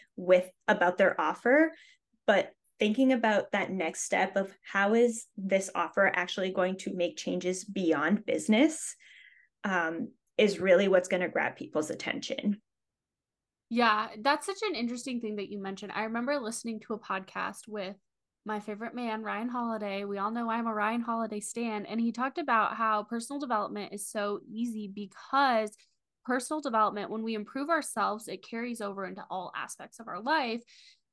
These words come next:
Speaker 2: And when it comes to professional development, which business is professional development, I think a lot of times in the online space, we get, we get a little mixed up because we are the founder, we are the C E O, and we are this person, and they get so, they get so enmeshed, right? They are entangled.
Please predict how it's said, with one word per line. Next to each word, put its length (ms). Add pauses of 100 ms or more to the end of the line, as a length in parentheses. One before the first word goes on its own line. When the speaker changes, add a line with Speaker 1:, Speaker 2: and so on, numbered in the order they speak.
Speaker 2:
And 320
when 140
it 100
comes 220
to 100
professional 500
development, 640
which 240
business 360
is 120
professional 460
development, 580
I 60
think 180
a 40
lot 160
of 120
times 180
in 100
the 120
online 240
space, 200
we 100
get, 520
we 160
get 100
a 60
little 220
mixed 340
up 160
because 300
we 160
are 180
the 80
founder, 340
we 140
are 160
the 80
C 300
E 40
O, 100
and 80
we 100
are 160
this 160
person, 340
and 140
they 80
get 260
so, 520 (340)
they 80
get 180
so 220
enmeshed, 580
right? 260
They 140
are 160
entangled. 640